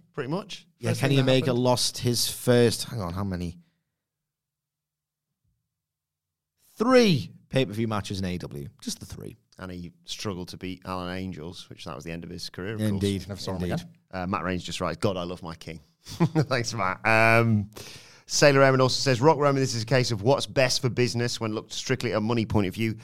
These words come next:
Speaker 1: Again, I, not to bury you here, Sailor Airman, but as I said on the news, you've just signed a five billion dollar deal with Netflix. But as you said, you can never have too much money when you're in that position.
Speaker 2: No, they've got shareholders.
Speaker 3: It's also not as simple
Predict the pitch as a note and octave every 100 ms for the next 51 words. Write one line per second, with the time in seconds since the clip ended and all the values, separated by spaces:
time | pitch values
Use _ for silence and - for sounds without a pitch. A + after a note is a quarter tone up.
0 | - F2+ A2 G2+ - G2+ E2+ A2+ A#2+ -
1 | G#2 - _ _ - A2+ A2 G2+ F2 F2
2 | F2+ F#2 F2 F2 E2+ D#2+ F#2+ G2 - C3+
3 | A2 G#2 G2+ G2 F2+ F#2 - G#2+ - E2+
4 | - - F#2 F2+ - F#2+ F#2 F#2 F2 E2+
5 | E2+ F2 E2+ D#2+ F2 - F#2+ - - F#2
6 | A2+ D3+ - D#3 E3 - - _ _ _
7 | _ E2+ G2+ A2 A#2 G#2+ A#2 G2+ E2+ G2+
8 | F2+ E2+ E2+ F2 F2 F2 F2 G#2+ G#2 _
9 | - C#3+ F3 G#3 F#3 D#3 E3+ E3+ F#3+ G3
10 | F#3 - - - C#4+ F4 D#4 G3+ C3+ A2+
11 | - A3 G#3+ C#3